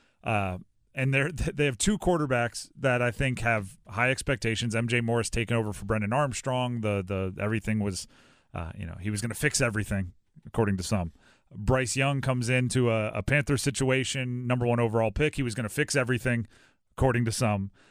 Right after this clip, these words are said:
Uh, and they've had their, their ups and downs and struggles, but now they have a bye week. What is it like for a quarterback who needs to reset? Is it, is it unplugging? Is it diving further into the playbook? Wh-, what is, what is the bye week?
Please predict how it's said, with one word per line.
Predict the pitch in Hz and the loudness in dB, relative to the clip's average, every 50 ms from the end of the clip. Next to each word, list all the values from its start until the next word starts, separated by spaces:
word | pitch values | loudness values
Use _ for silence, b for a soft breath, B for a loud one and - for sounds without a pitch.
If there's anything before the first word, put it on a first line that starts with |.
| b b b | b b b
Uh, | 113 107 104 110 | -2 0 0 0
and | 120 113 113 | 0 0 0
they've | 113 117 104 | 0 0 2
had | 104 127 127 123 117 | 2 0 0 0 2
their, | 123 120 117 113 113 110 120 | 2 2 2 2 0 0 -2
their | - 127 117 110 113 135 | -4 -2 0 0 2 2
ups | 147 139 - - 127 | 0 0 0 0 -2
and | 120 117 | 0 2
downs | 117 120 120 117 120 120 104 | 2 2 2 2 0 -2 -2
and | 104 107 | -2 -4
struggles, | 104 - - 185 175 156 123 120 117 104 | -4 -2 2 2 2 2 2 0 -2 0
but | - 120 117 | -4 -4 0
now | 127 139 143 | 2 0 2
they | 135 143 135 | 2 2 0
have | 127 113 | 0 -2
a | 107 | -4
bye | 95 120 117 120 120 117 | -4 -2 0 2 2 2
week. | 107 104 104 95 - 127 | 0 -2 -4 -4 -4 -2
What | 120 127 143 151 | 2 2 2 2
is | 143 160 | 2 -2
it | 147 | 0
like | 139 135 131 120 | 0 0 0 0
for | - 127 123 | -2 -2 -2
a | 113 | -2
quarterback | - - 127 127 123 117 113 117 113 110 - | 0 0 0 2 2 2 2 2 2 2 -2
who | 120 | -2
needs | 120 120 120 110 - - | -2 -2 -2 -2 -4 -2
to | 113 104 | -2 -2
reset? | 98 113 120 117 - - 127 113 113 113 - | -2 -2 -2 -2 -2 -2 0 -2 -2 -2 -4
Is | 135 120 104 107 | -6 -6 -4 -4
it, | 117 - | -4 -2
is | - 151 127 | -2 -2 -2
it | 117 123 - | -2 -4 -2
unplugging? | 143 135 123 - - 175 202 202 160 185 180 175 170 139 | -4 -4 -4 -2 0 0 0 2 2 2 0 0 0 0
Is | 151 139 120 | -2 0 0
it | 127 117 107 | -2 -2 0
diving | 123 113 113 98 110 101 | 0 0 0 -2 -4 -6
further | - - 185 202 196 175 185 180 | -2 0 2 2 4 4 2 2
into | 180 170 170 | 2 0 0
the | 151 151 | -2 -4
playbook? | - - 165 156 156 135 143 151 147 143 - | 0 0 0 0 0 0 -2 -2 -2 -2 -6
Wh-, | 156 139 139 139 135 | -4 -4 -2 0 2
what | 147 160 160 | 2 4 4
is, | 165 156 131 - b b b b b b b | 2 0 -2 -8 b b b b b b b
what | - 143 151 | 4 4 4
is | 151 135 | 4 2
the | 123 135 | 0 2
bye | 120 143 135 127 | 4 6 6 6
week? | 113 101 90 - | 2 0 -4 -6